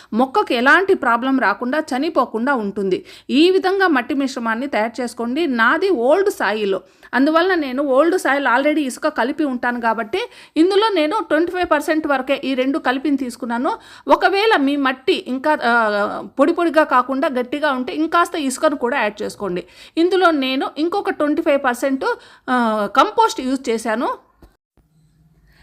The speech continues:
వీటితో పాటు ఇంకొక ట్వంటీ ఫైవ్ పర్సెంట్ నీమ్ కేక్ పౌడరు, ఎప్సమ్ సాల్ట్, సాల్ట్ ఇలాంటివి కూడా యాడ్ చేసుకుంటే సరిపోతుంది.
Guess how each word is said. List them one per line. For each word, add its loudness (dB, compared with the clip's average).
వీటితో 4
పాటు -2
ఇంకొక 0
ట్వంటీ 2
ఫైవ్ 2
పర్సెంట్ -2
నీమ్ -2
కేక్ -4
పౌడరు, 0
ఎప్సమ్ -2
సాల్ట్, -4
సాల్ట్ -2
ఇలాంటివి 0
కూడా 0
యాడ్ 0
చేసుకుంటే -6
సరిపోతుంది. -4